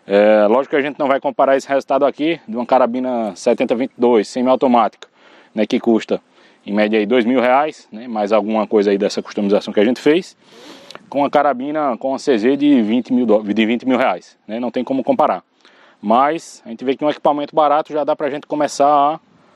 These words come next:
a, a ter um, algum bom resultado, beleza? Mas esse aí foi o vídeo, espero que vocês tenham gostado da, da... do teste aí da setenta vinte e dois e deixem aí nos comentários o que é que vocês acharam, né? Se acha que ainda tá ruim,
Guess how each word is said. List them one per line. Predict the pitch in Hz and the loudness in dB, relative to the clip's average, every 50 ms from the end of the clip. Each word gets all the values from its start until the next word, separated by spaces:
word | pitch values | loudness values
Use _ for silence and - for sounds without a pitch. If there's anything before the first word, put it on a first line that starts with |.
| _ _ _ | _ _ _
a, | - - | -6 -6
a | 104 | -4
ter | - - 127 | 0 2 2
um, | 135 147 139 - | 2 2 2 0
algum | 117 110 113 139 143 | 0 0 0 -2 -2
bom | 120 131 147 143 | 0 2 2 4
resultado, | 131 147 147 151 - - 90 85 - - _ _ _ | 2 0 -2 -4 -4 -4 -4 -4 -6 -18 _ _ _
beleza? | 98 107 151 196 196 196 208 - _ _ _ _ - - - - - - - _ _ _ _ _ _ - | -2 0 2 2 2 0 -2 -10 _ _ _ _ -20 -20 -20 -20 -20 -20 -20 _ _ _ _ _ _ -2
Mas | 175 - | 0 2
esse | 170 180 - 208 | 2 2 2 0
aí | 180 - | 0 2
foi | - 190 | 2 2
o | 175 | 2
vídeo, | 143 160 196 202 202 190 - _ _ _ - | 2 2 0 -2 -2 -6 -10 _ _ _ -20
espero | - - - 151 147 | -8 -6 -4 -4 -4
que | 143 | -4
vocês | - 160 - | -4 -4 -4
tenham | 165 156 147 | -2 -2 -2
gostado | 147 131 - - 151 160 156 156 | -2 -2 -2 0 0 0 0 0
da, | 143 139 131 | -2 -2 -2
da... | 123 131 127 123 127 123 120 117 110 104 98 - - - | -2 -2 0 0 2 2 2 2 2 0 -2 -4 -10 -12
do | 107 113 - | -12 -6 0
teste | - 117 107 - - | 0 0 0 0 -2
aí | 110 | -4
da | 104 110 | -4 -4
setenta | 107 - 123 110 - 117 117 | -4 -4 -4 -4 -4 -4 -4
vinte | 117 127 123 - | -4 -6 -4 -2
e | |
dois | 147 160 185 190 - - - _ _ _ | 0 2 2 0 -2 -6 -14 _ _ _
e | - | -6
deixem | 151 180 185 - 196 | -4 -4 -2 -2 -4
aí | 185 | -8
nos | 165 - | -8 -8
comentários | 196 190 190 170 - 180 180 165 | -8 -8 -6 -2 -2 -2 -2 -2
o | |
que | - 185 | -4 -6
é | |
que | 160 - | -4 -4
vocês | 175 170 175 | -2 -2 -2
acharam, | 151 - - 147 139 120 92 - _ _ _ _ _ _ | 0 2 2 2 2 2 0 -4 _ _ _ _ _ _
né? | - 123 - - _ _ _ _ _ | -2 -2 -2 -2 _ _ _ _ _
Se | - - - 123 | -6 0 0 2
acha | 135 - - 127 | 2 0 -2 -6
que | 131 139 | -6 -4
ainda | 135 139 139 123 | -4 -2 -2 -2
tá | - 151 | 0 0
ruim, | 113 113 139 160 165 127 | 0 -2 -4 -6 -8 -10